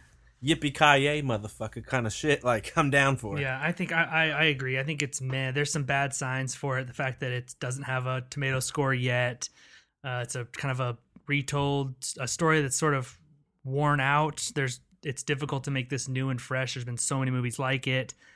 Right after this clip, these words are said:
Speaker 2: Bruce Willis
Speaker 1: I
Speaker 2: is
Speaker 1: mean, it's
Speaker 2: fun
Speaker 1: a
Speaker 2: to wa-,
Speaker 1: reboot.
Speaker 2: yeah, I mean, revenge films are always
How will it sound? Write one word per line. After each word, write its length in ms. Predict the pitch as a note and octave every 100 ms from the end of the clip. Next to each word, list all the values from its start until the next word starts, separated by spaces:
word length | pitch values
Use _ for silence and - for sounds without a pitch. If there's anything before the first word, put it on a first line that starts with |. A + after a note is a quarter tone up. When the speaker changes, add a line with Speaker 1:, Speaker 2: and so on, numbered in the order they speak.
| _ _ _
Speaker 2:
Bruce 200 | F#3 F#3
Willis 260 | F3 F#3 F3+
Speaker 1:
I 40 |
Speaker 2:
is 40 | F#3
Speaker 1:
mean, 100 | F#3
it's 80 | F3+
Speaker 2:
fun 120 | E3+
Speaker 1:
a 40 |
Speaker 2:
to 60 | G3
wa-, 100 | B2
Speaker 1:
reboot. 100 | A2
Speaker 2:
yeah, 140 | F#3 B2
I 60 |
mean, 180 | D3+ D3+
revenge 480 | D#3+ E3 F#3 G3 F3+
films 220 | F3 D3+
are 60 | C#3+
always 280 | D3 C3+